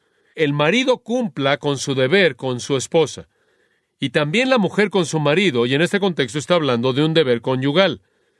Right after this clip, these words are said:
la obligación del matrimonio, el entregarse físicamente al otro, como también en amor. Pero la idea es que ahora que están casados, no niegan eso porque están preservándose a sí mismos de la impureza al casarse,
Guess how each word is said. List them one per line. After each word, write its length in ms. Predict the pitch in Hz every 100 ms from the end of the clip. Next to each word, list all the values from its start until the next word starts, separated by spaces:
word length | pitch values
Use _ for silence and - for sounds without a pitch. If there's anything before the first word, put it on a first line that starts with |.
| _ _ _
la 120 | - 135
obligación 500 | 135 131 123 170 165
del 120 | 139
matrimonio, 640 | 131 139 160 226 180 - _ - -
el 140 | 147
entregarse 580 | 151 135 139 170 175 185
físicamente 800 | 185 170 165 151 143 190 190 143
al 160 | 123
otro, 500 | 170 190 - 120 131 - _ _ _ _
como 180 | 123 123
también 300 | 131 139 156
en 100 | 123
amor. 380 | 107 165 113 95 _
Pero 160 | - 165
la 140 | 165
idea 200 | 190 262
es 120 | 269 -
que 100 | 170
ahora 340 | 151 269 285
que 100 | 196
están 260 | - 202 196
casados, 600 | 202 - 120 113 143 - _ _ _ _
no 200 | 180 247
niegan 420 | 233 247 208 180
eso 540 | 247 262 - 127 151 - _ _
porque 240 | - 160 160
están 280 | - 202 190
preservándose 800 | 185 147 147 139 254 277 156 147
a 20 |
sí 160 | -
mismos 380 | 190 202 180 165
de 80 | 139
la 60 | 135
impureza 600 | 123 135 185 208 - 127
al 120 | 123
casarse, 720 | 127 113 196 170 - 113